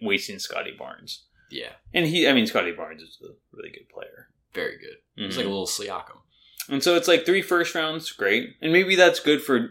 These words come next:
Speaker 1: other draft capital going forward,
Speaker 2: Mm-hmm.
Speaker 1: which it is.
Speaker 2: Mm-hmm.
Speaker 1: But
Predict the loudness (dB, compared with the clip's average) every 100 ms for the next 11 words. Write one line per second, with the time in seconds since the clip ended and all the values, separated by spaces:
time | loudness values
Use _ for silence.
0 | 2 6 6 4 0 -2 -4 -6 -6 -10
1 | -10 -10 -14 -14 -12 -10 -10 -12 -18 _
2 | _ _ _ _ -10 -4 -2 -2 -4 -4
3 | -8 -10 -12 _ _ _ -20 -20 -20 _
4 | _ 2 4